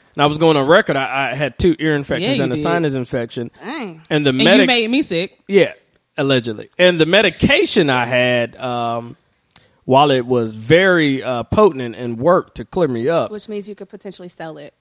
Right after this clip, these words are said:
Speaker 1: Sure.
Speaker 3: Okay.
Speaker 1: It definitely gave me the runs.
Speaker 2: Whoa.
Speaker 1: And cer-, certain things are non-negotiable in my household.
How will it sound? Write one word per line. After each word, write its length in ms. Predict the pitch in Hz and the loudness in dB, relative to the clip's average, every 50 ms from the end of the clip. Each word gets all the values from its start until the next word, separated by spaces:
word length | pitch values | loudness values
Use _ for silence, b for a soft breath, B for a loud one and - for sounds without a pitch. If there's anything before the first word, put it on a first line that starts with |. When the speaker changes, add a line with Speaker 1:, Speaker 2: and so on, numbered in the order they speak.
| _ _ | _ _
Speaker 1:
Sure. 300 | - - 185 117 - - _ | -2 -2 -2 -2 -2 -6 _
Speaker 3:
Okay. 320 | - 175 - 160 160 170 _ _ | -20 -20 -18 -20 -20 -20 _ _
Speaker 1:
It 220 | - 175 139 123 120 | -2 -2 -2 0 0
definitely 340 | 165 185 202 208 185 156 143 | -2 -2 -2 0 -2 -2 2
gave 240 | 151 160 156 156 | 2 2 2 2
me 160 | 147 147 143 131 | 2 0 0 2
the 140 | 123 120 | 2 0
runs. 720 | 110 117 135 151 147 131 117 104 85 78 95 - - 95 - b b b b b b | 0 2 2 2 2 2 0 -4 -8 -14 -18 -18 -18 -18 -18 b b b b b b
Speaker 2:
Whoa. 160 | b 170 160 156 | b -20 -6 -2
Speaker 1:
And 400 | 175 180 175 170 156 117 107 - | 0 0 0 0 -2 -4 -4 0
cer-, 240 | - 294 320 302 - - | 4 4 4 4 4 0
certain 320 | - 285 330 339 302 254 | 0 2 2 2 0 -2
things 400 | - 247 233 226 220 202 170 165 | 0 2 4 4 4 4 4 4
are 60 | 151 | 4
non-negotiable 1000 | 143 139 147 151 165 180 180 170 143 127 151 151 175 185 - 208 170 175 180 190 | 4 4 4 4 4 4 2 2 2 4 4 4 4 4 0 -4 -2 -2 -2 -2
in 80 | 190 185 | -2 -2
my 160 | 175 175 185 | -2 -2 0
household. 540 | 196 175 185 - - 190 190 196 190 - | -2 -2 -2 0 0 0 0 0 -2 -6